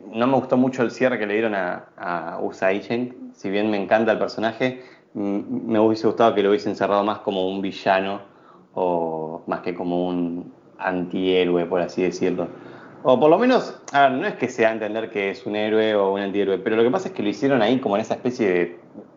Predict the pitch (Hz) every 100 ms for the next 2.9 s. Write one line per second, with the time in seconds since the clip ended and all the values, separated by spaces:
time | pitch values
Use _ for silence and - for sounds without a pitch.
0 | - 98 113 110 95 107 104 92 92 90
1 | 92 120 165 - - 82 85 87 90 98
2 | 95 92 95 101 127 135 175 -